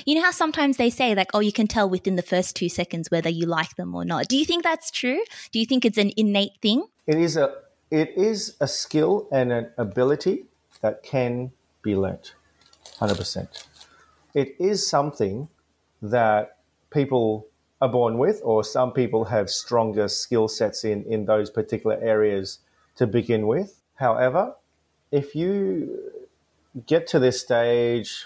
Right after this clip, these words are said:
Speaker 2: fourth year or fifth year of, of dental school, and you're not great at communicating, you're not strong in connecting,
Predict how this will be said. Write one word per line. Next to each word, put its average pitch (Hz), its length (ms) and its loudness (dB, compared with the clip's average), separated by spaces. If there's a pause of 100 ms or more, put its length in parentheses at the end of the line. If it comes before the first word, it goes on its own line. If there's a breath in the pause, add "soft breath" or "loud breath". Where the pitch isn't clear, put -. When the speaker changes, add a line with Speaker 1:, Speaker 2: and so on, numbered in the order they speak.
(120)
Speaker 2:
fourth 127 280 0
year 120 180 2
or 101 60 0
fifth - 300 -4
year 110 340 2
of, 98 160 0
of 101 240 -4 (400)
dental 135 340 0
school, 101 580 -2 (680)
and 117 520 0
you're 113 160 2
not 120 640 0
great 110 340 2
at 101 120 -10
communicating, 104 840 -4
you're 98 120 -2
not 107 320 -2
strong 107 400 2
in 104 160 -2
connecting, 101 800 -2